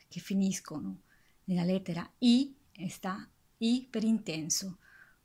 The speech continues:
quindi hanno una capienza superiore agli altri modelli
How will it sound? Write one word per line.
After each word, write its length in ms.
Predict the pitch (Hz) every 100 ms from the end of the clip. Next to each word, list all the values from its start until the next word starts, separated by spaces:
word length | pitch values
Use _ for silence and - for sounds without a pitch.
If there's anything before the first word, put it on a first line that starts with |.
| _ _
quindi 520 | - 214 202 190 190 -
hanno 180 | 196 202
una 160 | 185
capienza 960 | 185 196 190 196 190 175 - 175 175 - _
superiore 920 | - 226 202 240 240 196 196 269 285 - _ _ _ _ _ _ _ _ _ _ _ _ _ _ _ _ _ - - - - _ _ _ _ _ _ _ _ - _ _ _ _ _ _ _ _ _ _
agli 280 | - 196 190
altri 260 | 185 180 196
modelli 720 | 208 220 202 190 196 240